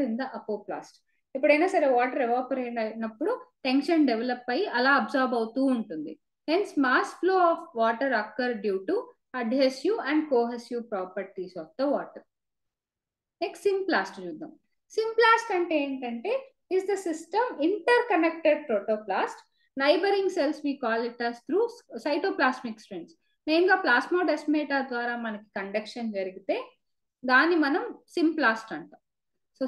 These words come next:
syn అంటే కలవడం. So during symplast movement, water travels through the cell, their cytoplasm, intercellular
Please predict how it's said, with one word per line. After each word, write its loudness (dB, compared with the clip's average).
syn 4
అంటే 2
కలవడం. 0
So -4
during 2
symplast 2
movement, -4
water 2
travels 0
through 0
the 0
cell, -8
their 6
cytoplasm, -2
intercellular 4